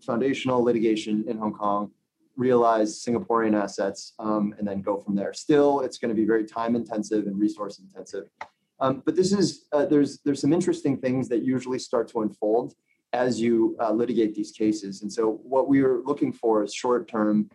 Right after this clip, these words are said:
monetization events. So as I stated in the beginning, um, the offshore, uh, the offshore debt is very large. It's very unusual to find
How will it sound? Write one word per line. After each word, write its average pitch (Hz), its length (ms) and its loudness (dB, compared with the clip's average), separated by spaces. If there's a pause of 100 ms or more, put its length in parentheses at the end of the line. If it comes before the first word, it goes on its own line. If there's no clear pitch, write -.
(300)
monetization 101 720 -2
events. - 500 -8 (200)
So 147 360 2 (460)
as 156 160 2
I 175 60 4
stated 151 320 4
in 143 80 6
the 127 80 2
beginning, 117 420 0 (320)
um, 120 340 0 (160)
the 135 140 0
offshore, 139 680 2
uh, 117 240 -2 (280)
the 131 100 2
offshore 135 320 0
debt 117 320 2
is 107 140 -4
very 117 180 2
large. 131 720 0
It's - 160 -10
very 131 240 -2
unusual 135 640 2
to 123 140 -12
find 113 380 -2